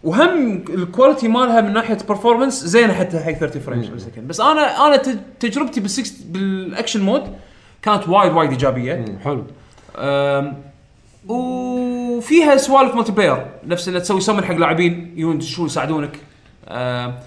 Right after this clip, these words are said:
Speaker 1: آم، عشان إذا
Speaker 2: آه، حركات Dark Souls وبلاد بورن.
Speaker 1: موجوده.
Speaker 2: أوكي.
Speaker 1: وهم بعد سالفه انه تلقى مثلًا في اكو
Speaker 2: والله وايد
Speaker 1: سيوف،
Speaker 2: شغلات يعني، وايد
Speaker 1: في
Speaker 2: شغلات
Speaker 1: سيوف
Speaker 2: يعني.
Speaker 1: مقططه بالمراحل.
Speaker 2: إنزين.
Speaker 1: زين، السيوف هذا تروح عندها يقول لك هذا اللاعب الفلاني مات من سب-،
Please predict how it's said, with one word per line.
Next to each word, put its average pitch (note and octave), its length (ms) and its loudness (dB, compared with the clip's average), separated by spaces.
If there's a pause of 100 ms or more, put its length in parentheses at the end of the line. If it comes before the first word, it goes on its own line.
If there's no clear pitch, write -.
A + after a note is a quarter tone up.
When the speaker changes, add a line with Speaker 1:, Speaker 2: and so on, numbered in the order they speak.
(260)
Speaker 1:
آم، B2 400 -6 (260)
عشان C#3+ 180 -10
إذا D#3+ 160 -4
Speaker 2:
آه، F#3+ 60 2
حركات G3 400 4
Dark F#3 180 4
Souls E3+ 220 2
وبلاد C3+ 240 2
بورن. A2+ 200 -4
Speaker 1:
موجوده. F#3+ 500 4
Speaker 2:
أوكي. F#2+ 200 -4 (140)
Speaker 1:
وهم A#3+ 220 2
بعد A3+ 160 2
سالفه A#3 340 2
انه A3 140 2
تلقى A3 380 4
مثلًا G#3+ 380 2
في G3+ 180 -2
اكو F#3 80 4
Speaker 2:
والله C4 200 6
وايد D#4 120 6
Speaker 1:
سيوف، C#4+ 160 2
Speaker 2:
شغلات D3 200 4
يعني، A2+ 140 -2
وايد A3+ 200 2
Speaker 1:
في - 60 -6
Speaker 2:
شغلات C4 200 6
Speaker 1:
سيوف D4 240 4
Speaker 2:
يعني. B3+ 120 2
Speaker 1:
مقططه A3+ 340 2
بالمراحل. G3 520 2 (180)
Speaker 2:
إنزين. G2+ 400 -12 (200)
Speaker 1:
زين، E3 280 0
السيوف F#3+ 380 -6
هذا G3+ 160 4
تروح G#3+ 220 -2
عندها A3+ 420 6
يقول F3 200 0
لك F#3+ 140 -2
هذا G#3+ 180 4
اللاعب G3 320 2
الفلاني G3+ 380 2
مات A3 280 2
من F#3+ 80 2
سب-، F#3+ 240 -6